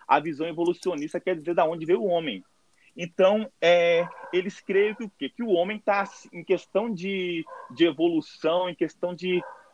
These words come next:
ahn, características, o homem tá muito acima do animal, tá bom?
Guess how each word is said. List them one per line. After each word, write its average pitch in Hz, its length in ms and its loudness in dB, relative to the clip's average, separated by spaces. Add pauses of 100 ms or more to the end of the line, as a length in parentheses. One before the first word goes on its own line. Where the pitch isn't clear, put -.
(120)
ahn, 151 760 0 (240)
características, 160 1040 0 (200)
o 160 100 2
homem 196 220 -2
tá 196 180 4
muito 262 520 -2
acima 202 760 -2 (280)
do 143 220 2
animal, 180 540 6 (580)
tá 123 120 4
bom? 160 340 0